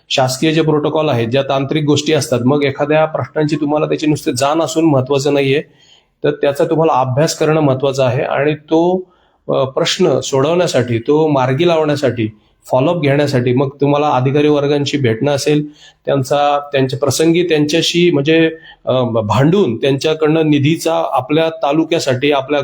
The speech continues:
गटासाठी जास्तीत जास्त पद्धतीने कसा आपल्याला निधी आणता येईल याच्यासाठी नक्कीच माझ्या, अ, या शिक्षणाचा आणि माझ्या अनुभवाचा, कारण मी आज स्वतः माझे दोन हॉस्पिटल्सही चालवतो, प्रशासनाचाही मला अनुभव आहे,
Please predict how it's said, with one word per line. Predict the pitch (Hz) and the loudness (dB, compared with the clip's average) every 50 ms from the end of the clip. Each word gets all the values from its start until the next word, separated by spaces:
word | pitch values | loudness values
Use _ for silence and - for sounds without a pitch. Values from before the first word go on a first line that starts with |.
| 123 | 0
गटासाठी | 131 165 165 - 165 139 131 123 120 123 131 123 127 _ - - - _ _ - 123 | -2 -2 0 -2 -2 0 0 0 0 0 -2 -4 -4 _ -20 -20 -20 _ _ -6 -4
जास्तीत | 135 139 - - - 160 135 | -2 -2 -2 -2 -4 -4 0
जास्त | - 165 160 - - | 0 -2 -2 0 -2
पद्धतीने | 165 151 156 - 147 147 147 143 147 | -2 0 0 0 0 0 0 0 -2
कसा | 147 - 139 123 - 156 | 0 -2 -2 -2 0 0
आपल्याला | 151 139 - 147 143 143 147 | -2 -2 -2 -2 -2 -2 0
निधी | 139 135 135 123 123 147 160 160 | 0 -2 -4 -2 0 0 0 2
आणता | - - 120 127 127 127 156 | 2 0 0 0 0 0 0
येईल | 156 139 123 110 104 - _ _ - - _ _ - | 2 2 2 0 0 -4 _ _ -20 -20 _ _ -2
याच्यासाठी | 123 123 123 175 160 - 135 127 127 160 156 | -2 0 0 0 0 0 0 0 0 0 2
नक्कीच | 151 147 147 147 - 170 165 | 2 0 0 0 -2 -2 0
माझ्या, | 156 143 131 127 127 139 143 151 151 160 165 - - - _ - _ _ | 0 0 0 0 0 2 2 2 2 0 -2 -4 -8 -20 _ -20 _ _
अ, | - 131 131 135 135 135 135 135 131 131 131 131 131 127 | -2 0 2 2 2 2 2 0 0 2 2 2 4 2
या | 127 131 131 131 131 131 | 2 2 2 2 0 0
शिक्षणाचा | - 131 - - 175 170 165 143 - - 147 | -2 -2 -2 0 0 0 0 0 -2 -2 0
आणि | 139 135 127 135 139 147 147 151 | 0 0 0 0 2 2 2 2
माझ्या | 147 135 - 127 123 139 | 2 0 0 2 2 2
अनुभवाचा, | 135 123 139 147 147 143 123 110 - 123 | 2 2 0 0 0 0 0 0 -2 -2
कारण | 113 147 147 151 147 | -2 0 0 0 2
मी | 139 151 160 160 165 160 160 - - _ - - - | 2 2 2 2 0 0 -4 -8 -20 _ -20 -12 -6
आज | - 131 147 147 156 | -2 -2 -2 -2 -2
स्वतः | 147 - 131 123 127 147 147 | -2 -2 -4 -2 -2 -2 0
माझे | 151 147 139 131 131 147 151 147 - - - | 0 0 0 0 0 0 -2 -2 -2 -4 -2
दोन | 123 139 139 151 156 | 0 0 0 0 0
हॉस्पिटल्सही | - 123 127 - - 156 139 151 147 156 147 - - 147 147 | 0 -2 -2 -2 -2 -2 0 0 0 -2 -2 -2 0 0 0
चालवतो, | 147 147 139 127 131 131 127 135 | 0 0 0 0 0 0 0 0
प्रशासनाचाही | 127 131 135 127 - 151 147 151 147 147 147 147 156 156 | -2 0 -2 -2 -2 -2 -2 0 0 0 2 2 2 2
मला | 156 151 143 143 | 2 2 0 0
अनुभव | 135 131 131 135 131 139 139 | 0 0 0 0 2 2 2
आहे, | 131 113 110 117 | 2 0 -2 -4